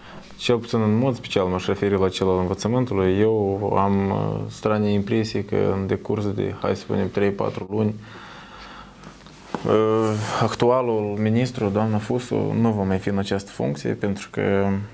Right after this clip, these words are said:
uh, este deranjant, evident, și pentru cei care au votat în, în această funcție, incompetența și, și, mm, neprofesionalismul de care dă dovadă în această funcție. Și este rușine și pentru ei însăși,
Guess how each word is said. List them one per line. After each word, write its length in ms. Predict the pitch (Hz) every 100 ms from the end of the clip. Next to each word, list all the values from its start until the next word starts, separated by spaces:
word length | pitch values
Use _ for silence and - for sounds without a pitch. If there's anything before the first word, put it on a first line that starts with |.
| - - - - 120
uh, 340 | 104 98 98 104
este 180 | 101 98
deranjant, 580 | 101 98 98 92 90
evident, 400 | 95 95 98 95
și 60 | 90
pentru 220 | - 98
cei 140 | - 101
care 140 | 98
au 60 | 92
votat 240 | 98 95
în, 140 | 87 87 87
în 60 | 87
această 380 | 90 85 85
funcție, 600 | - 98 113 113 95 87 90
incompetența 680 | 92 95 90 - 92 90 -
și, 180 | - 92 87 95 - - - - - - -
și, 280 | - - -
mm, 1300 | 90 95 90 - - - - - - - - - 104
neprofesionalismul 840 | 104 104 107 - 95 98 98 98 90
de 80 | 95
care 180 | 98
dă 80 | 98
dovadă 260 | 95 95 92
în 60 |
această 340 | 95 - 90 -
funcție. 400 | 123 135 - 113 107 - - - -
Și 180 | - 120
este 200 | 117 117
rușine 360 | 110 104 110 101
și 80 | 101
pentru 260 | 104 104
ei 200 | 107 104
însăși, 420 | 95 90 - -